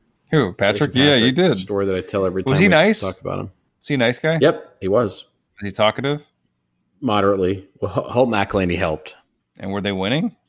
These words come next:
Speaker 2: I was, just by being near him, though. I do a lot. I do a lot of, I get a lot of steps in on my island. Lots to
Speaker 1: Uh-huh.
Speaker 2: do. I got a lot of little projects, uh, that I am currently always working on.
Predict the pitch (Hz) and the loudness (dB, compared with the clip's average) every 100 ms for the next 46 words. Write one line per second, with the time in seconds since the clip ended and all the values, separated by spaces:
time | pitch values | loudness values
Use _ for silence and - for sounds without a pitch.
0 | - 95 113 92 87 101 - 90 90 87 | -4 0 4 2 2 -4 -4 -4 -2 -4
1 | 90 92 82 82 87 - - - - 127 | -4 -4 -6 -8 -12 -16 -18 -16 -6 -2
2 | 117 113 104 113 123 - 95 107 120 101 | 2 4 6 6 4 0 -4 0 2 2
3 | 101 107 104 101 87 101 110 104 98 92 | 2 0 0 -2 -4 -2 0 2 2 0
4 | - 92 80 - 82 82 78 _ _ _ | -4 -8 -6 -8 -8 -10 -14 _ _ _
5 | _ _ 90 82 80 73 71 65 58 - | _ _ -14 -10 -10 -10 -12 -14 -16 -20
6 | - _ _ _ _ - 101 98 - 98 | -20 _ _ _ _ -6 -2 0 -2 -4
7 | 104 120 127 127 127 120 - _ _ _ | -2 2 4 4 2 -2 -10 _ _ _
8 | _ _ 92 95 85 - 80 85 90 104 | _ _ -8 -4 -4 -4 -6 -4 0 2
9 | 104 - 95 85 85 - - 107 78 80 | 2 0 -6 -8 -14 -14 -6 -4 -4 -8
10 | - _ - - 123 131 123 127 - - | -12 _ -20 -2 2 2 4 2 0 -6
11 | - 120 117 113 110 104 107 - 117 110 | -4 -2 0 2 2 0 -2 -2 0 0
12 | 110 107 104 110 101 104 107 - 107 104 | 0 0 2 2 2 0 -2 -2 -2 0
13 | 104 104 104 | 0 -2 -8